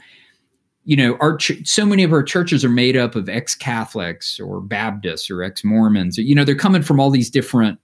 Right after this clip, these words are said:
places. And the creeds, we can say, 'You know what?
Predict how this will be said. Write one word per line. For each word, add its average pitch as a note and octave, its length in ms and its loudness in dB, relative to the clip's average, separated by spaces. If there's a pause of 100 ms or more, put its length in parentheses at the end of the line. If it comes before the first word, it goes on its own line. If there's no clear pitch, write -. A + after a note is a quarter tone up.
(120)
places. A#2 840 -2 (560)
And C#3 220 2
the C3+ 60 -2
creeds, F3+ 840 -2 (140)
we D#3 160 2
can F3 160 2
say, D3 160 2
'You C#3 220 0
know C4+ 120 2
what? D#4+ 280 -4